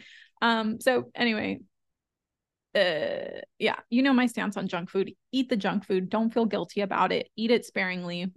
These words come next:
with moderation. But if you can find things that give you protein and you love and feel like yummy snacks, then, uh, you know, I say go for it. Oh, maybe I'll also do a podcast about my favorite protein bars because those are helpful too. Anyway, I think that's good for today. That was a lot of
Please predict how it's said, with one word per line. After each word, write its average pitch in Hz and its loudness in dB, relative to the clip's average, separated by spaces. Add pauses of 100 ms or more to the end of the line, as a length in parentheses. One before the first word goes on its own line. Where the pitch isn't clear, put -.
(180)
with 208 -2
moderation. 196 0
But 208 2
if 214 -2
you 233 -2
can 233 2
find 262 0
things 208 -2
that 220 -4
give 202 -2
you 190 -2
protein 220 4 (180)
and 330 4
you 311 4
love 220 4
and 214 0
feel 233 2
like 220 0 (340)
yummy 247 8
snacks, 233 -2
then, 220 2
uh, 208 -2
you 202 -4
know, 190 -2
I 185 -2
say 226 -4
go 196 -4
for - -8
it. - -10 (440)
Oh, 247 -2
maybe 294 -2
I'll 339 -2
also 247 -2
do 202 -4
a - -4
podcast - -4
about - -6
my 233 -2
favorite 214 -6
protein 214 -6
bars - -4
because 233 -12
those 226 -8
are 226 -6 (440)
helpful - -4
too. - -12 (320)
Anyway, 262 4
I 254 4
think 415 -2
that's 339 2
good 294 -2
for 277 -2
today. 247 4
That - 0
was 226 -2
a 254 2
lot 233 4
of 214 0